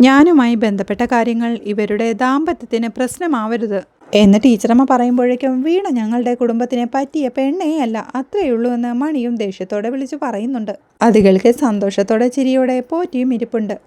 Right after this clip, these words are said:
വീണ സന്തോഷിന് പറ്റിയ പെൺകുട്ടിയാണെന്നാ എന്റെ ധാരണ. തൽക്കാലം അതുമാത്രം നോക്കിയാ പോരെന്ന് സോമൻ സാറും ചോദിക്കുന്നുണ്ട്. "കുടുംബമായിട്ട് ഒത്തുപോവണ്ടേ സാറേ?" എന്ന് പോറ്റിയും ചോദിക്കുന്നുണ്ട്. "തൽക്കാലം കുടുംബങ്ങൾ തമ്മിൽ ചേരായികയുണ്ടെങ്കിൽ അതവിടെ നിക്കട്ടെ.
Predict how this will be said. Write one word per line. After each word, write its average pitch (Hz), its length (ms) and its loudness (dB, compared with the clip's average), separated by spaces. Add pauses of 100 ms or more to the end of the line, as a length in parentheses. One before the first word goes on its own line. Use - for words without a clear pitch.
(340)
വീണ 220 420 4
സന്തോഷിന് 220 640 0
പറ്റിയ 262 220 0
പെൺകുട്ടിയാണെന്നാ 247 840 -2 (100)
എന്റെ 302 280 0
ധാരണ. 208 460 -6 (260)
തൽക്കാലം 240 640 4
അതുമാത്രം 214 520 0
നോക്കിയാ 262 360 0
പോരെന്ന് 247 500 0
സോമൻ 330 340 -2
സാറും 233 280 -2
ചോദിക്കുന്നുണ്ട്. 214 600 -4 (200)
"കുടുംബമായിട്ട് 277 800 4
ഒത്തുപോവണ്ടേ 254 720 0
സാറേ?" 226 380 -4
എന്ന് 226 280 -2
പോറ്റിയും 262 440 -2
ചോദിക്കുന്നുണ്ട്. 214 720 -4 (420)
"തൽക്കാലം 254 560 6
കുടുംബങ്ങൾ 202 600 0
തമ്മിൽ 247 220 2
ചേരായികയുണ്ടെങ്കിൽ 254 920 0 (120)
അതവിടെ 262 400 -2
നിക്കട്ടെ. 233 480 -2